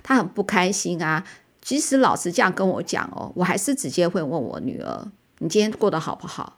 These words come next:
我把老师这些话都当作参考，我是真的耶。我觉得为什么不问本人呢？还有就是说，我很少去跟老师去讲说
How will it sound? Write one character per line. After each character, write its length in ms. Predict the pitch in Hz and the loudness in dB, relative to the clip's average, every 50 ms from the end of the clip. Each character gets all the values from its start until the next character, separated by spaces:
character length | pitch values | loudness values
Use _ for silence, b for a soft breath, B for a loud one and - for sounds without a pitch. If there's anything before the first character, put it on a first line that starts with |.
| _ _ | _ _
我 60 | - 156 | -4 -4
把 200 | - 175 175 180 | 2 4 4 6
老 160 | 190 175 - | 6 4 0
师 180 | 160 - - 180 | -2 -2 -2 -2
这 140 | 175 - 165 | -2 -2 -2
些 160 | - 185 180 | 0 0 -2
话 180 | 175 - 175 | 0 0 0
都 140 | 160 160 170 | 0 0 -2
当 240 | 165 - 156 151 156 | -2 -2 -4 -4 -2
作 160 | 160 170 147 | -2 -2 -2
参 260 | 135 - 190 - 120 - | -2 -4 -6 -8 -6 -8
考， 140 | - - - | -8 -8 -6
我 100 | - 180 | -6 -4
是 100 | 190 - | -4 -2
真 200 | 262 - 294 302 | 2 2 2 4
的 120 | 311 269 214 | 4 4 4
耶。 200 | 180 151 135 127 | 4 4 2 4
我 120 | - 269 | 4 4
觉 140 | 269 247 220 | 4 6 4
得 80 | 220 247 | 4 6
为 100 | 269 277 | 4 4
什 120 | 247 - | 2 2
么 60 | 135 - | -4 -6
不 80 | - 160 | -4 -2
问 180 | 190 190 160 160 | 0 0 0 0
本 160 | 160 147 78 - | -4 -6 -6 -6
人 160 | - - - - 64 | -8 -10 -10 -8 -8
呢？ 220 | 90 147 139 139 190 - _ _ _ _ _ | -6 -4 -4 -6 -6 -10 _ _ _ _ _
还 160 | - - 262 | 4 6 6
有 100 | 285 233 | 6 6
就 160 | 185 247 247 | 6 2 2
是 140 | 247 254 247 | 0 0 -2
说， 300 | - - 233 233 233 240 b b b b | 4 4 4 4 4 0 b b b b
我 120 | - 185 185 | 4 6 6
很 400 | 165 - - 208 185 220 277 330 | 6 6 6 6 6 6 4 2
少 380 | - - 269 180 127 92 b b b b b b _ | 2 4 4 4 4 2 b b b b b b _
去 280 | - - - 262 233 | -6 0 2 2 4
跟 240 | 214 233 214 220 220 | 6 4 4 4 4
老 200 | 214 190 139 101 | 2 0 0 0
师 520 | - - - - - 175 175 175 175 185 233 - _ - | -2 -2 -4 -2 0 2 2 2 0 -2 -4 -8 _ -8
去 360 | - - - 240 214 180 - - | -6 0 2 2 2 2 0 -2
讲 440 | - - 208 196 147 117 139 262 226 | -2 6 8 8 6 6 0 -6 -8
说 460 | - - - 202 196 196 196 202 | -6 4 6 8 8 8 6 4